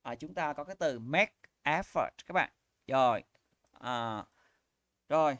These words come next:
nỗ lực. Ở đây là làm mọi nỗ lực để mà tackle,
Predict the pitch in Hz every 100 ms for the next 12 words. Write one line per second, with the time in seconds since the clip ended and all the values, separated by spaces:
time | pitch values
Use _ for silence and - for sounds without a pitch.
0 | - 135 139 117 107 170 185 - _ _
1 | - 151 165 143 131 143 139 127 117 110
2 | 104 123 131 101 160 190 - _ - 135
3 | 95 113 180 123 - 175 165 - 156